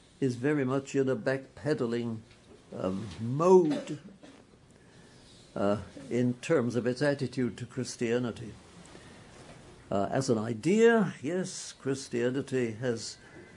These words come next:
lots of interest and lots of potential.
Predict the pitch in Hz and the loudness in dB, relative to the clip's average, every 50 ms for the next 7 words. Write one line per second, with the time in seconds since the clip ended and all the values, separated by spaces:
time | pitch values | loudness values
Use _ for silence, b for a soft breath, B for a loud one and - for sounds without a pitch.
0 | B B B B 120 143 175 190 185 - - 180 170 139 151 160 165 165 156 98 | B B B B 6 6 6 6 4 2 0 0 0 2 2 0 0 0 -2 -2
1 | 120 139 143 135 - - - 135 127 131 143 147 143 - - 151 131 - - 131 | -2 -2 -2 -2 -4 -4 -4 -2 0 0 0 0 -2 -4 -6 -6 -6 -6 -10 -12
2 | - - 160 180 185 190 190 - - - - - | -8 -4 -2 -2 -2 -2 -4 -4 -8 -8 -8 -8